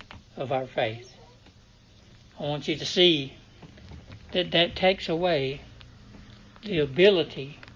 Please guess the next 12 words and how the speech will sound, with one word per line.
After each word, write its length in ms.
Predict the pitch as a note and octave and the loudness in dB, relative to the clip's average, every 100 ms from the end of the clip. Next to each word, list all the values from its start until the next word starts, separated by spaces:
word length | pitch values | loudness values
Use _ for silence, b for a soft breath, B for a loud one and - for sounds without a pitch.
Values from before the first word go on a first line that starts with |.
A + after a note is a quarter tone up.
| - - - | -20 -20 -8
of 160 | F3+ C#3+ | -6 -6
any 280 | C#4+ E3+ G3+ | -4 -2 -2
person 480 | G#3 F#3 F3 - D3 - - - - - - - - - - - - - - - - - - - - - - - - - - - | 0 -2 -2 -6 -12 -16 -20 -20 -20 -20 -20 -20 -20 -20 -20 -20 -20 -20 -20 -20 -20 -20 -20 -20 -20 -20 -20 -20 -20 -20 -20 -20
to 380 | - E3+ D3+ C#3 - - - - - | -10 -6 -6 -6 -12 -20 -20 -20 -12
connect 680 | D#3+ D#3 D#3 C#3 - - - - - - - | -6 -2 0 0 -4 -16 -20 -20 -20 -20 -8
with 220 | D3 B2 | -6 -4
God. 380 | - C#3 C3 C3+ - - - - - - - - - - - - - - - - - - - - - | -2 -2 -2 -10 -18 -20 -20 -20 -20 -20 -20 -20 -20 -20 -20 -20 -20 -20 -20 -20 -20 -20 -20 -20 -12
It 140 | C#3+ | -4
takes 260 | - D#3 - | 0 0 -2
away 240 | D3+ D3+ | 2 2
the 160 | C#3 C3 | 2 0
ability. 720 | B2 C#3+ D3+ E3+ G3 F#3+ G#3+ | 0 2 2 0 -4 -6 -8